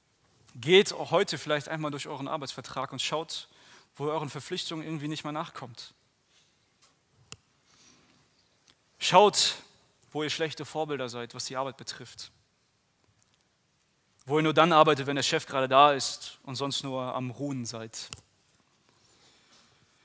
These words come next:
Dem Herrn Jesus ist es wichtig, es ist ihm wichtig,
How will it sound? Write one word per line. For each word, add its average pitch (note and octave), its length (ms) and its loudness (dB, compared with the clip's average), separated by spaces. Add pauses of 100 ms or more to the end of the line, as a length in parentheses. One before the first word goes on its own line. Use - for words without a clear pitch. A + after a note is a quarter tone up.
(140)
Dem D3+ 100 -2
Herrn F3 260 6
Jesus F3 300 4
ist D#3 160 4
es - 180 2
wichtig, - 480 -4
es C3+ 140 -4
ist - 140 0
ihm C#3+ 160 -4
wichtig, - 580 -8